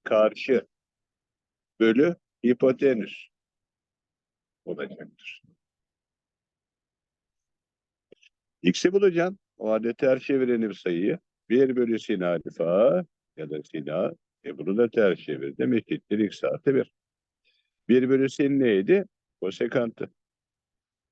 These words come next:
Eşittir x artı bir. X'i yalnız bırakmak için biri de öbür tarafa atarsam kosekant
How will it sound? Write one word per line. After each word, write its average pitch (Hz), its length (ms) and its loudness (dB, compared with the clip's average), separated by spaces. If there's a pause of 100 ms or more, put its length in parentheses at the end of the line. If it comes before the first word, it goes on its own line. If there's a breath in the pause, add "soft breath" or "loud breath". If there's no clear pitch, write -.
(220)
Eşittir - 540 -2
x 64 300 -8
artı 58 380 -6
bir. 147 240 4 (340 soft breath)
X'i 98 300 -6
yalnız 101 440 2
bırakmak 98 440 0
için 92 260 -6
biri 95 220 2
de 98 80 4
öbür 92 260 0
tarafa 92 420 0
atarsam 110 520 2 (340 soft breath)
kosekant 101 840 0